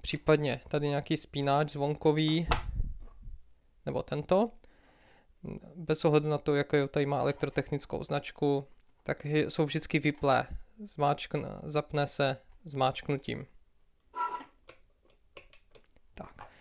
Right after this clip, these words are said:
Tady, tady je potře-, tady s-, u těchto si to nemusíte hlídat, protože ty jsou vždycky vyplé. Tady ano. No a jestliže máte takhle sestavený obvod, zavoláte vyučujícího, který se na to podívá. A pokud scho-,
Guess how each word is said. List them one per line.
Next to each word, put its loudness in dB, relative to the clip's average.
Tady, 6
tady 6
je 6
potře-, 0
tady 6
s-, -4
u -8
těchto -2
si 0
to 4
nemusíte 2
hlídat, 6
protože 0
ty 0
jsou 0
vždycky -6
vyplé. 8
Tady 6
ano. 0
No 8
a 10
jestliže 6
máte 2
takhle 2
sestavený -4
obvod, 2
zavoláte 4
vyučujícího, 0
který 0
se -4
na -4
to -12
podívá. 4
A 0
pokud 4
scho-, -4